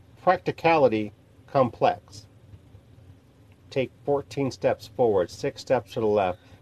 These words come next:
go back three steps, go right another fourteen steps, and they'll go ahead seven steps. You know how confusing that sounds?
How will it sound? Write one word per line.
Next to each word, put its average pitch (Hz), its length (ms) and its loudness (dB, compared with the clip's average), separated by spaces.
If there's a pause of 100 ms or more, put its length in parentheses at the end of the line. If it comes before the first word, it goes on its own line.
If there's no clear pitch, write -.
go 123 140 6
back 127 360 2
three 123 200 -2
steps, 110 340 0
go 113 180 4
right 123 360 2 (240)
another 113 300 0
fourteen 127 520 -2
steps, 113 320 -2
and 107 160 -4
they'll 110 120 0
go 110 280 2
ahead 104 640 -2 (440)
seven 101 340 -2
steps. - 460 -12 (1040)
You 117 80 -6
know 131 100 2
how 113 60 0
confusing 113 540 -6
that 120 140 -4
sounds? 123 480 -8